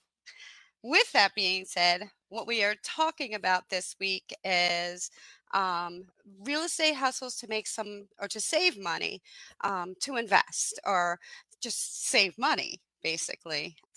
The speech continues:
Let's face it, the economy is a little funny and it's harder to save money right now. So it, um, couldn't hurt to have some high, side,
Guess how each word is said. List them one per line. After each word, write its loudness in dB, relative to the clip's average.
Let's -4
face 2
it, 6
the 2
economy -2
is -8
a -8
little -4
funny 4
and 2
it's 0
harder 2
to -4
save 0
money 0
right 2
now. 2
So -2
it, 2
um, -6
couldn't -6
hurt -4
to -10
have -2
some -10
high, -4
side, -2